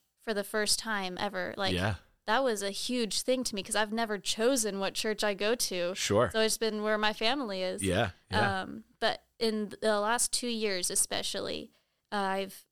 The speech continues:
Speaker 1: I've grown closer to God, and he's really been teaching me what it means to make my faith my own.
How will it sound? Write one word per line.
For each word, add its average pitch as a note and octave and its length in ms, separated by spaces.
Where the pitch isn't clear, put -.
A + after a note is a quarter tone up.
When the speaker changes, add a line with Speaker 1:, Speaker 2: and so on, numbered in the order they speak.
Speaker 1:
I've G#3+ 200
grown G#3 300
closer G#3 380
to G#3+ 100
God, G#3+ 420
and G3 300
he's - 240
really A3 160
been G#3 160
teaching G#3 440
me F3+ 380
what G#3+ 160
it - 120
means G3+ 460
to F#3+ 200
make F#3 260
my G3 200
faith F#3 420
my F3 280
own. F3 420